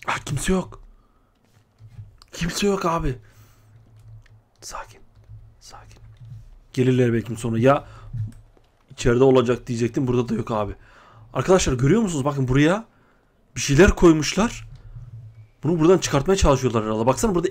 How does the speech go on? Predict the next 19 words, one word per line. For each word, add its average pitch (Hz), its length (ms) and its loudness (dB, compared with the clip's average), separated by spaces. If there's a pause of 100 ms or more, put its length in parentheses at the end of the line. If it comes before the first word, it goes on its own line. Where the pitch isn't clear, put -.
eritme 156 340 4
falan 185 220 4
şeyler 170 280 2
var. 156 180 4
Görüyor 170 240 0
musunuz 156 260 -4
arkadaşlar? 143 580 0 (560)
Asit - 340 0
masit 190 400 4
var. 123 240 -2 (400)
Asitten 202 540 0
buzu 175 180 4
eritecekler. 190 720 2 (380)
Buzun 170 160 0
içinden 214 280 0
çıkarmaya 196 340 4
çalışacaklar 143 460 0
arkadaşlar. 135 500 0
Bakın. 147 260 -4